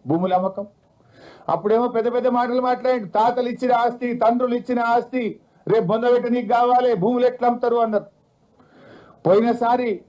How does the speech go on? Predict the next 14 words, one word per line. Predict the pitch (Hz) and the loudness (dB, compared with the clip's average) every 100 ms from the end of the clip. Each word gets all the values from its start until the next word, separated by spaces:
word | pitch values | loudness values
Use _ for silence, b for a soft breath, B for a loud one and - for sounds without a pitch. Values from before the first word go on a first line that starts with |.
| 151 | -4
రెండు | 180 233 | 0 2
వేల | 247 | 4
ఇరవై | 208 220 254 | 4 4 4
మూడు | 247 247 | 2 2
ఇరవై | 233 214 226 | 2 2 2
నాలుగులో | 214 202 202 208 196 170 - _ _ 143 | 0 0 0 2 2 2 -6 _ _ -2
ఇరవై | 165 214 | 2 2
మూడు | 220 220 | 2 0
వేల | 208 190 | 0 0
కోట్లు | 185 170 160 | 0 -2 -2
ఉంటే | 139 139 | -4 -4
మా | 131 127 | -4 -4
ప్రభుత్వంలో, | 127 127 131 123 113 156 196 _ b b b 143 180 | -4 -6 -4 -4 -2 -2 -2 _ b b b -2 -2
ఈసారి | 190 202 226 226 185 208 | 0 0 2 0 -2 -4